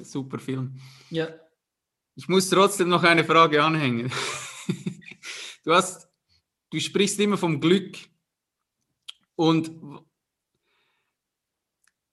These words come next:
Speaker 1: so eine Erkenntnis, die ich erst vor kurzem so erlangt habe, ist, dass Glück ja eigentlich nur ein Gefühl ist.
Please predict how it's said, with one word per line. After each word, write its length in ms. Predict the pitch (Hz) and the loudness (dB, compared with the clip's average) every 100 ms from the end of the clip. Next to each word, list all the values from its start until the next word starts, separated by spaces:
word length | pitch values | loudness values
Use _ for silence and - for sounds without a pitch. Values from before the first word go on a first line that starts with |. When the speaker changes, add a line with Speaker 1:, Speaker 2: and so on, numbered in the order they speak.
| _ _ _ | _ _ _
Speaker 1:
so 180 | - 185 | -8 0
eine 300 | 175 190 190 | 4 6 6
Erkenntnis, 800 | 165 - - 202 220 165 143 - | 2 0 2 2 2 -2 -2 -4
die 160 | 165 196 | -2 -2
ich 360 | - - - _ _ _ - | -4 -12 -18 _ _ _ 0
erst 260 | 175 185 | 0 0
vor 200 | - 165 | -2 -4
kurzem 480 | - 196 202 - 156 | 0 0 0 -2 -4
so 120 | 135 | 0
erlangt 540 | 147 147 165 190 185 175 | 2 2 2 0 -4 0
habe, 260 | 165 165 | 0 0
ist, 460 | - 175 - - - _ _ _ _ _ - | -4 -6 -6 -10 -20 _ _ _ _ _ -6
dass 320 | 143 - - | -4 -4 -4
Glück 540 | 170 185 240 - - - - _ _ _ _ _ - | 0 0 -2 -6 -16 -16 -18 _ _ _ _ _ -2
ja 240 | 156 - | 0 2
eigentlich 540 | 175 180 170 165 160 170 | 2 2 2 0 0 -2
nur 500 | 180 214 220 214 - | 0 2 0 0 -6
ein 180 | 165 156 | -4 -2
Gefühl 580 | 156 - 180 202 190 - | -4 -2 -2 0 0 -2
ist. 540 | 131 - - - | -6 -6 -14 -20